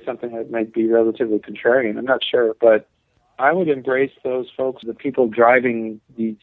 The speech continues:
these issues, right? There are third-party, uh, non-governmental organizations who dedicate their lives to raising this issue and who are on the opposite end, if you will, from the industry on the lobbying track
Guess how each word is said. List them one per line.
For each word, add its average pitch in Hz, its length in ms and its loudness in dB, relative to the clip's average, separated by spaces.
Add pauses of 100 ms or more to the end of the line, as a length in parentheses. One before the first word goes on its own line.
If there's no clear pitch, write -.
(120)
these 110 220 -4
issues, - 500 -2
right? 123 280 -8
There 135 160 6
are 131 280 4 (680)
third-party, 139 720 2
uh, 113 320 -2
non-governmental 131 800 -4
organizations 120 1000 -4
who 110 360 -4
dedicate 123 440 2
their 113 160 2
lives 120 340 2 (200)
to 107 300 -8 (360)
raising 127 420 2
this 117 180 -4
issue 135 400 -2 (360)
and 110 320 -6
who 110 520 2 (640)
are 120 180 4
on 120 140 0
the 123 100 -2
opposite 131 480 0
end, 131 240 2
if 131 140 -2
you 113 120 -4
will, 113 300 2
from 113 140 -12
the 117 100 -10
industry 120 600 -4
on 110 180 -6
the 107 80 -8
lobbying 117 580 0
track 107 420 -6